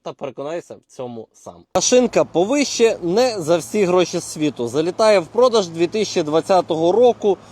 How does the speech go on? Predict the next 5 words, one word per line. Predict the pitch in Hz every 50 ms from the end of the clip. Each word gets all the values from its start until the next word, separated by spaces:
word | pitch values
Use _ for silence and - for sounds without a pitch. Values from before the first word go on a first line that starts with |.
| - - -
Mitsubishi | 131 156 170 160 - 190 190 180 208 214 196 - - 185 180 - -
Eclipse | 175 160 - - 196 196 196 165 - - - - - - - -
Cross | 208 240 262 262 254 226 - - - - - - - - - -
в | - -
комплектації | 185 190 175 185 180 185 - - - 202 190 180 175 - - - 147 131 120 110